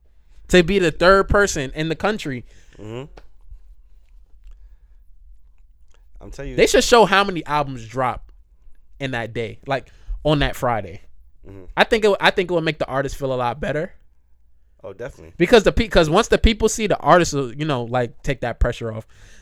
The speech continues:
Speaker 1: Like, yo, three hundred albums dropped today, over all the labels and shit.
Speaker 2: Mm-hmm.
Speaker 1: Three hundred albums came out today. You were the third one.
Speaker 2: Yeah.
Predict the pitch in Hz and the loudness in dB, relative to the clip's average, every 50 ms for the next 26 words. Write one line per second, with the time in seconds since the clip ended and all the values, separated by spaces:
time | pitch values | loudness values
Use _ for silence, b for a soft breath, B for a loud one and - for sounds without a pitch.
0 | b 143 143 143 123 143 147 131 113 98 - - - - - - 151 170 170 165 | b -4 -4 -4 -2 -2 -2 -2 -2 -6 -8 -18 -20 -10 -2 2 2 4 4 4
1 | 165 170 160 143 - - 139 143 131 135 127 113 110 110 123 117 107 85 - - | 2 0 -2 -2 -4 -2 -4 -2 -2 -4 -8 -8 -6 -4 -4 -4 -4 -6 -12 -18
2 | - - _ _ - _ _ - 131 117 113 110 107 - - - _ _ _ - | -20 -20 _ _ -20 _ _ -6 -4 -4 -4 -8 -10 -14 -18 -20 _ _ _ -20
3 | - _ _ _ _ _ _ _ _ _ _ _ _ - 147 147 143 135 135 131 | -20 _ _ _ _ _ _ _ _ _ _ _ _ 0 2 2 4 4 0 -2
4 | - 139 151 160 170 165 151 143 143 143 143 139 131 123 123 117 113 120 113 110 | 0 0 2 2 2 0 0 -2 -2 -2 -2 -2 -4 -4 -6 -6 -6 -10 -12 -10
5 | - 113 110 104 - _ - _ - _ - 151 170 185 190 190 175 170 131 147 | -10 -10 -10 -10 -14 _ -20 _ -20 _ -6 0 0 0 2 0 -2 -2 0 0
6 | 151 147 139 135 - - 147 135 123 123 120 - - - 107 101 101 101 - _ | -2 -2 -2 -6 -8 -8 -8 -8 -6 -8 -10 -10 -8 -8 -8 -8 -8 -16 -20 _
7 | - _ _ _ - 139 151 165 175 151 131 123 - 139 143 143 143 131 127 135 | -20 _ _ _ -6 -4 -2 0 0 -2 -4 -4 -2 0 0 0 0 -2 -4 -8
8 | 139 131 117 107 110 - _ - - _ - _ - - _ _ _ 90 95 95 | -8 -8 -8 -12 -16 -20 _ -20 -20 _ -20 _ -20 -20 _ _ _ -20 -18 -18
9 | 92 | -18